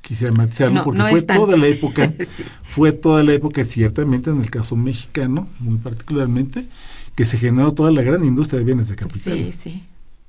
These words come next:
Speaker 1: Ciertamente, ¿no?
Speaker 2: Sí, sí tuvo.
Speaker 1: Eh, y,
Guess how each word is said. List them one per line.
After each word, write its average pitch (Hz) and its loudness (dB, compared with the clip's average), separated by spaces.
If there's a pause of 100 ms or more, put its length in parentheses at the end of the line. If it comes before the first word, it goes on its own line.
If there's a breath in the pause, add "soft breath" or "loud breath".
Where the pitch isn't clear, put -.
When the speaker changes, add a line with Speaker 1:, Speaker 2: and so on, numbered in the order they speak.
(500)
Speaker 1:
Ciertamente, 113 -4
¿no? 175 -4 (180)
Speaker 2:
Sí, - -8
sí - -6
tuvo. - -6
Speaker 1:
Eh, 113 4 (100)
y, 107 -2